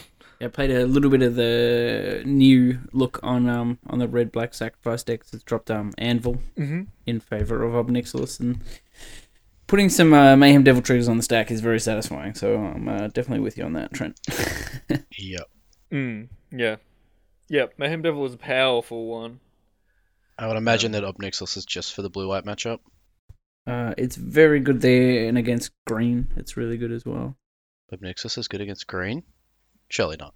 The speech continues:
Speaker 1: Why is it good against green?
Speaker 2: Uh, 'cause it ends the game really quickly.
Speaker 3: Fair enough.
Speaker 1: Yeah, I guess so.
Speaker 3: I, I don't, I, I don't know. I'm, yeah, <laughs> I have no idea.
Speaker 2: Yeah, four damage is a lot if they don't have a trampler.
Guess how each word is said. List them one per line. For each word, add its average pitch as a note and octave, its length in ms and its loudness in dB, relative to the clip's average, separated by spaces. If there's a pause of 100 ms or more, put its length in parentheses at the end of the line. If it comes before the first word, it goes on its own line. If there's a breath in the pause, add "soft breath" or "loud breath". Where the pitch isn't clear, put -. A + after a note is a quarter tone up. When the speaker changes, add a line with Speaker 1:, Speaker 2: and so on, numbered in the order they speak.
(440)
Speaker 1:
Why D3 120 -8
is F3+ 60 -8
it G3+ 100 -6
good G3 160 -8
against G#3 260 -10
green? C3+ 320 -14 (200)
Speaker 2:
Uh, C3 360 2
'cause F3 140 -6
it G#3 220 -2
ends A3 180 2
the G3 40 -2
game A#3 200 4
really B2 140 4
quickly. B2 320 -4 (840)
Speaker 3:
Fair D#2+ 160 -12
enough. G#2+ 300 -14 (600)
Speaker 1:
Yeah, G3 200 -12
I A2+ 60 -8
guess F3 160 -12
so. G#3 240 -10 (1160)
Speaker 3:
I, G2+ 100 -6
I G#2 140 -6
don't, G2 180 -8
I, A#2 200 0
I A#2+ 60 6
don't G#2 120 -2
know. A2+ 160 4
I'm, G#2 220 0
yeah, A2 160 -2 (160)
<laughs> - 160 -18
I C#3+ 80 2 (160)
have F#2+ 140 -20
no G2 140 -10
idea. F#2+ 280 -10 (1160 loud breath)
Speaker 2:
Yeah, G#2 120 -6
four D3 180 6
damage C#3 220 8
is A#2+ 140 2
a A2+ 60 0
lot G#2+ 220 -2
if G#2+ 120 -10
they A2 80 -6
don't G#2+ 120 -4
have G#2+ 100 -6
a A2 40 -6
trampler. G#2 400 -10